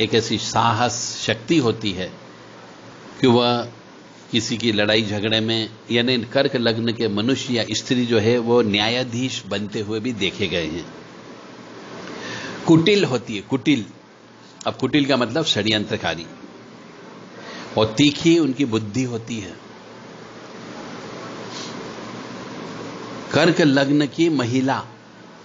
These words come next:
का हमेशा दाम्पत्य जीवन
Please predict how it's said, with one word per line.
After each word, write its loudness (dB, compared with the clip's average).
का 2
हमेशा 0
दाम्पत्य -4
जीवन -6